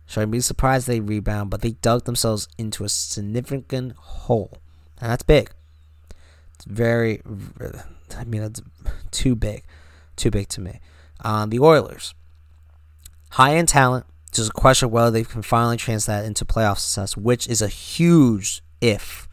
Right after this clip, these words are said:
I, I always worry about that for me, for me personally.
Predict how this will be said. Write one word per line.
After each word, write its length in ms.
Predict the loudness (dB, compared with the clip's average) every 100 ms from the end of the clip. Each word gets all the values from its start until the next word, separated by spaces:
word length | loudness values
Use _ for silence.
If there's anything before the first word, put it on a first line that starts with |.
| -8
I, 340 | -2 2 2
I 40 | 2
always 420 | 4 6 6 4
worry 160 | 4 2
about 220 | 0 -4
that 160 | -10
for 100 | -8
me, 320 | -4 -2 -2 -4
for 100 | -2
me 220 | 0 2 4
personally. 440 | 4 4 -6 -12